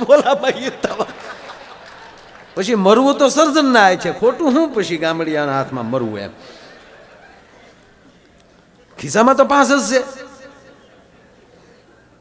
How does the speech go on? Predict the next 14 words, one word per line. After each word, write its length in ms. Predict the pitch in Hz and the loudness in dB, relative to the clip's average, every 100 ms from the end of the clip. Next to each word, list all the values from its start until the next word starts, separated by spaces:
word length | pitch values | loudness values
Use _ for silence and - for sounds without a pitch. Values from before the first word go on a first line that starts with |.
| - | -2
દસમાં 340 | 233 233 247 | 2 4 4
ઈ 180 | 247 254 | 2 0
થાય 200 | 185 135 | -2 -2
ને 100 | 120 | -2
વીસમાં 340 | 185 220 226 | -2 0 0
ઈ 100 | 247 | -2
જ 120 | 254 - | -4 -4
થાય. 300 | 139 98 - - - - - - - _ _ _ _ _ _ _ - _ _ - | -4 -4 -12 -20 -20 -20 -20 -20 -20 _ _ _ _ _ _ _ -20 _ _ 0
થવાનું 340 | 240 254 226 | 2 4 2
છે 100 | 185 | -2
ધીંગાણું, 440 | 139 208 220 165 | 0 0 2 0
એ 60 | 139 | -2
વાત 260 | 185 175 - | -2 -4 0
ફાઇનલ. 540 | 247 180 127 101 | 2 2 0 -6